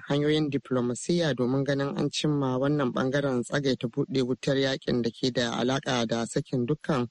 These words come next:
sauran waɗanda aka yi garkuwan da su. Shugaba Volodymyr Zelensky na Ukraine ya faɗa a yau Juma'a cewa Rasha ta kai wani mummunan hari cikin hare-hare mafiya muni a kan Ukraine cikin dare, inda ta yi amfani da makamai masu linzami sama da casa'in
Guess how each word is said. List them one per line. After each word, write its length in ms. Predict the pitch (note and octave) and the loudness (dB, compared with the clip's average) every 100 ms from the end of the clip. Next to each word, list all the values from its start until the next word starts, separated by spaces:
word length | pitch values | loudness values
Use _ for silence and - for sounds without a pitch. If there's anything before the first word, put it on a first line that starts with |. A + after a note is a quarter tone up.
| _ | _
sauran 360 | - C#3 C3+ C3+ | -2 0 2 0
waɗanda 400 | - C3+ A#2 A#2+ A2+ | 0 0 2 0 -2
aka 180 | C3+ | 0
yi 80 | B2+ | 0
garkuwan 520 | A#2 A#2 - D3 B2 A2+ | 0 -2 0 0 0 0
da 80 | |
su. 280 | A2+ - B2 - _ _ _ | -4 -2 -2 -2 _ _ _
Shugaba 500 | - E3+ D3+ E3 G3 | -4 0 2 2 2
Volodymyr 440 | G3+ B3 B3+ G3+ F3+ | 4 2 4 4 4
Zelensky 440 | D3 D3 E3+ - | 2 2 0 0
na 100 | D#3 D#3 | 2 2
Ukraine 380 | D3+ - D#3 D3 | 0 0 2 2
ya 100 | D#3+ | 2
faɗa 320 | E3+ C#3+ D#3+ | 0 0 2
a 80 | D3 | 2
yau 140 | D3+ | 0
Juma'a 420 | C#3 D3 D#3 D#3 | 0 0 2 0
cewa 460 | C#3 - C#3+ C#3 C#3 | -2 0 2 2 2
Rasha 500 | D3+ F#3 - E3 B2 | 2 0 2 0 0
ta 180 | - D#3+ | 0 -2
kai 180 | - F3 | 0 2
wani 240 | E3+ F3 | 2 2
mummunan 560 | E3+ D3+ C#3+ D#3 E3 D3+ | 2 0 2 2 0 0
hari 340 | E3 E3 C#3+ B2 _ | 0 0 -2 -4 _
cikin 300 | D#3 - D#3+ | -6 -2 0
hare-hare 420 | D3 D#3 C#3+ C#3+ | 2 0 2 2
mafiya 460 | D3 D#3 - C#3+ C#3 | 2 -2 0 0 2
muni 400 | D3+ E3 D#3 C#3 | 2 2 2 0
a 220 | - B2+ | -2 -4
kan 260 | A#2 D3+ C#3 | -2 -2 0
Ukraine 360 | B2 - F3 | 0 0 0
cikin 400 | C#3 C3 - C3+ | 0 -6 -2 0
dare, 340 | C3 B2+ B2 B2 _ - - - _ | 2 2 2 -2 _ -20 -20 -20 _
inda 180 | - B2+ B2+ | -2 -2 0
ta 100 | C#3+ | 0
yi 80 | |
amfani 480 | - - B2 A2+ B2+ | 0 -2 -2 0 2
da 80 | C#3 | 0
makamai 400 | C3 A#2+ B2 C3 | -2 -2 -2 0
masu 300 | C#3 B2+ - | 0 0 0
linzami 460 | C#3+ C3 C#3+ D3 C3+ | 0 0 0 0 0
sama 260 | - C#3+ C3+ | -2 -2 0
da 80 | B2 | -2
casa'in 600 | - C3 - - B2+ | -4 -4 -4 0 -2